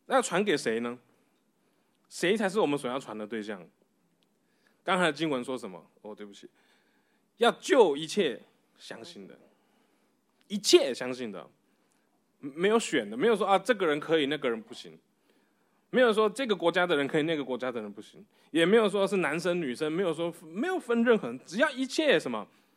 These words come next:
相信的，这是唯一的条件，只要是相信的。所以我们在传福音的时候，其实没有比我们传福音更简单的事，反过来说，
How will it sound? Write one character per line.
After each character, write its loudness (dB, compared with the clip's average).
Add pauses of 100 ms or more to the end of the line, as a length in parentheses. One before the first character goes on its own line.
(200)
相 -2
信 -10
的， -20 (220)
这 0
是 4
唯 6
一 0
的 4
条 -8
件， -10 (1200)
只 -4
要 8
是 0
相 -2
信 -8
的。 -18 (1040)
所 2
以 6
我 8
们 2
在 2
传 -4
福 -4
音 0
的 -4
时 -10
候， -2 (100)
其 -6
实 -2
没 0
有 6
比 -6 (280)
我 -6
们 -4
传 -4
福 -8
音 -6 (280)
更 0
简 -10
单 -12
的 -12
事， -16
反 -18
过 -10
来 -14
说， -18